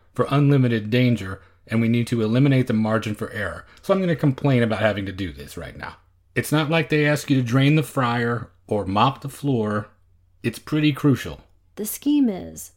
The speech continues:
Speaker 2: that everyone's blood is going to be drawn, and they're gonna use this hot needle test because Mac's theory is that the thing wants to protect itself, and that this blood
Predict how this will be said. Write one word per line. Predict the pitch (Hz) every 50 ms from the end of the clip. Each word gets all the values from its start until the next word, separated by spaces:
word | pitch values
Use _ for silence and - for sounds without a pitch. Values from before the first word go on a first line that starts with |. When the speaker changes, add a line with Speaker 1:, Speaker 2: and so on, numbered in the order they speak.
| _ _
Speaker 2:
that | 214 208
everyone's | 214 220 226 262 269 254 247 226 214
blood | 208 - 208 202 202 202 196
is | 196 175 -
going | - 190 185 180
to | 180 180
be | 175 180 180
drawn, | 165 - 170 170 160 156 147 147 151 160 -
and | 190 196
they're | 196 202 202
gonna | 196 208 202
use | 202 196 196 220 233 240 233 220
this | - - 220 202 - -
hot | - - - - 220 214 - - - 190
needle | 185 196 196 190 180 175
test | - - - 175 - 165 - - - -
because | 190 185 - 202 190 180 -
Mac's | - 196 196 202 208 233 262 247 - - - -
theory | - 226 226 202 170 160 156 156 156 165 - - - - - _ _
is | 208 208 190 -
that | - 202 190 190 185 - - _ _ _ _ _
the | - -
thing | - _ 285 294 311 294
wants | 269 247 208 170 - -
to | - 208
protect | - - 185 - - - - 254 - - -
itself, | 185 - - - - - - - - - - - - - _ _ _ _ _ _ _ _ _ _ _ _
and | 220 233 220 214
that | 214 208 - _
this | 214 214 254 247 -
blood | 214 220 269 302 311 294 240 190 175 180 185 214